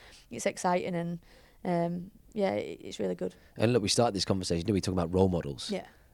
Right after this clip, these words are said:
Speaker 2: And that's what's gonna be so important, is the fact that there will be five, six, seven-year-old girls in the crowd. I mean, I remember when I went to my first sporting event, it's something that stays with you forever.
Speaker 1: Mm-hmm.
Speaker 2: But that's where role models are built.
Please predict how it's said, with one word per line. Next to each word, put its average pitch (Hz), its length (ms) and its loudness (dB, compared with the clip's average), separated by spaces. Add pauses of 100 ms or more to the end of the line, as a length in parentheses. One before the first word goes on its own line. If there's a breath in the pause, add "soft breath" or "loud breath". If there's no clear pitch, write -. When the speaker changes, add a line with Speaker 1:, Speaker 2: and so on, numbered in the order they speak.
(120)
Speaker 2:
And 90 120 -4
that's - 400 4
what's 104 200 -2
gonna 98 120 2
be 87 80 0
so 90 160 2
important, 82 360 -2
is 82 80 -4
the 90 100 0
fact 95 260 0
that 82 120 -6
there 92 120 2
will 90 200 4
be 92 440 4
five, 92 340 2
six, - 260 0
seven-year-old 90 760 0
girls 90 300 2
in 85 80 -2
the 82 80 -4
crowd. 95 260 2
I 85 60 0
mean, 87 80 0
I 95 100 2
remember 92 240 0
when 90 120 0
I 92 60 2
went 92 160 0
to 90 60 -6
my 87 80 -2
first 87 320 -4
sporting 90 480 0
event, 85 220 0
it's - 80 -6
something 95 180 -2
that 67 80 -6
stays 92 320 0
with 85 140 -4
you 82 80 -2
forever. - 380 -2 (440 loud breath)
Speaker 1:
Mm-hmm. 202 160 -8
Speaker 2:
But 196 140 -4
that's 110 200 4
where 95 140 4
role 95 220 6
models 95 340 4
are 85 40 -4
built. 120 280 4